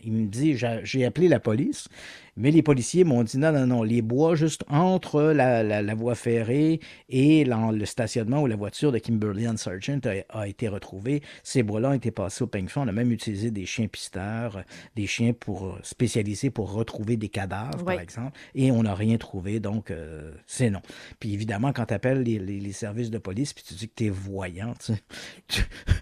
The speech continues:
Speaker 1: tu t'étonnes qu'après dix secondes, t'as pas la tonalité du téléphone, hum, qu'on a raccroché, tu sais. Mais bon, on l'écoute, on lui dit, « Bon, euh,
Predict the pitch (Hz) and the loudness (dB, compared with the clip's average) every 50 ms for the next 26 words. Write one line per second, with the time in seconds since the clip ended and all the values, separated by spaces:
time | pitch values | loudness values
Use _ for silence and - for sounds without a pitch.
0 | - - - - - - - - - - - 160 156 151 - 185 185 190 185 170 | -4 -14 -18 -18 -18 -18 -14 -12 -8 0 4 4 4 6 8 8 10 10 8 6
1 | 151 147 117 - 143 151 147 135 123 - - 151 143 127 117 143 147 160 165 147 | 4 2 4 4 4 4 4 4 2 2 4 4 4 6 8 10 10 10 8 8
2 | - 139 113 - 151 147 151 147 123 - - 147 131 135 131 127 127 - 156 147 | 8 6 8 10 10 10 10 10 8 6 6 6 6 6 4 4 4 4 4 4
3 | 120 - - 143 127 123 120 - 131 131 131 120 107 - - 135 135 139 135 135 | 4 4 2 2 2 2 4 4 4 4 6 4 2 0 0 0 2 4 6 6
4 | 135 135 131 123 - - 127 117 113 117 120 110 - 107 110 101 - - 123 113 | 6 6 4 2 2 2 2 4 4 2 0 0 0 -2 -2 0 2 2 2 2
5 | 101 - - 120 117 - - - - - - - 135 160 160 131 - 107 92 101 | 2 0 -2 -4 -4 -4 -6 -10 -12 -8 0 4 6 8 8 8 6 4 2 0
6 | 113 117 127 131 131 123 123 - - 139 139 160 160 - 123 113 107 110 113 110 | 2 4 4 6 6 4 2 4 6 6 6 6 6 4 2 0 0 0 0 2
7 | 117 113 110 104 87 71 76 76 76 80 90 | 2 2 2 0 -2 -4 -6 -8 -8 -8 -10